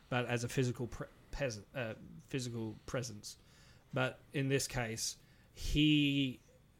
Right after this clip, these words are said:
is now aware that now he can actually slip within, uh, his own, it, it feels like he's slipping within his time, uh, time stream. So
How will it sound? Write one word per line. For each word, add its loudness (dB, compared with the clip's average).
is 4
now 4
aware 4
that -6
now 2
he 0
can -4
actually -4
slip -2
within, -2
uh, -4
his 8
own, 4
it, 0
it -2
feels 6
like 2
he's 0
slipping 0
within 0
his -10
time, -4
uh, -2
time -2
stream. -8
So -8